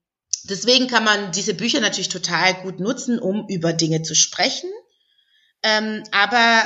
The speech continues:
wie gesagt, wenn Kinder lernen sollen, wie funktioniert Toleranz, wie funktioniert antirassistische Handlung,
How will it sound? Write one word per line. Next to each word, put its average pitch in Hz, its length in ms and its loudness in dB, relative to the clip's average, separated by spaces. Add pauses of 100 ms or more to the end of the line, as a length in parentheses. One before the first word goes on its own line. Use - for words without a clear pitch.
(140)
wie 226 140 -4
gesagt, 196 420 -2
wenn 185 160 -4
Kinder 254 320 0
lernen 202 300 0
sollen, 165 580 -6
wie 226 560 -4
funktioniert 202 640 0
Toleranz, 180 640 0
wie 202 140 0
funktioniert 196 720 0
antirassistische 180 840 0
Handlung, 170 480 0